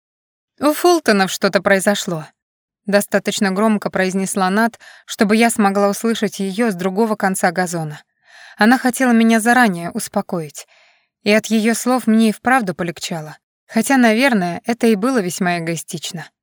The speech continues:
«Кажется, проблемы с миссис Фултон»,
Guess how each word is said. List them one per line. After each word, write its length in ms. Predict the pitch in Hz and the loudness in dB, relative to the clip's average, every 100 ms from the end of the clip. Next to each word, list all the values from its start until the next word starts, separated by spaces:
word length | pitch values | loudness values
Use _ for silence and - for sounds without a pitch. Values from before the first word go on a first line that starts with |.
| _ _ _ _ _ | _ _ _ _ _
«Кажется, 440 | - 262 233 - 240 | 0 0 0 -2 0
проблемы 480 | 254 233 277 247 208 | 2 2 2 2 2
с 100 | 226 | 0
миссис 340 | 214 - 214 | 0 0 -4
Фултон», 520 | - 254 - 160 156 | -2 -2 -2 -6 -8